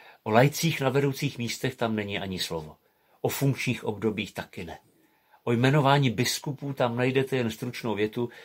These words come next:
že všechno zajišťuje Vatikánská kongregace pro biskupy. Nebo třeba takový detail, zrušení cenzury. Ustanovení z roku osmdesát osm,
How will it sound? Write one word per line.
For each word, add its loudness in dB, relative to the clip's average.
že 4
všechno -2
zajišťuje 2
Vatikánská -2
kongregace -6
pro -10
biskupy. -14
Nebo 2
třeba 4
takový -10
detail, 0
zrušení -2
cenzury. 0
Ustanovení 4
z 2
roku -2
osmdesát -4
osm, -2